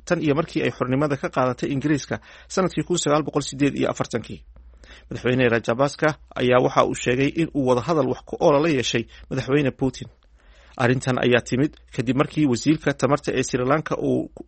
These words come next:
uu ka dhawaa-, ama ka digay usbuucan dhammaadkiisii in kaydka shidaalku uu dhammaan karo. Boqolaal qof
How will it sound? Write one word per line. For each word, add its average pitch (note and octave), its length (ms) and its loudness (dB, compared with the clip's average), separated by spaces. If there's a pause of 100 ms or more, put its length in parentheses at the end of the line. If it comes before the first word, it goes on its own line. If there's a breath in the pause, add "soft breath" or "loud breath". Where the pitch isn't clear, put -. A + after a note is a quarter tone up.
(300)
uu D3+ 180 -4
ka G3 120 0
dhawaa-, D3 360 6
ama D#3+ 100 -4
ka A3+ 100 -2
digay D#3+ 280 2 (240 loud breath)
usbuucan F3 480 6
dhammaadkiisii D#3+ 580 0
in F3 120 0 (100)
kaydka - 340 -4
shidaalku C#3 400 0
uu C3+ 140 0
dhammaan B2 240 2
karo. A2 220 -6 (520 loud breath)
Boqolaal B2 540 4
qof D3 160 2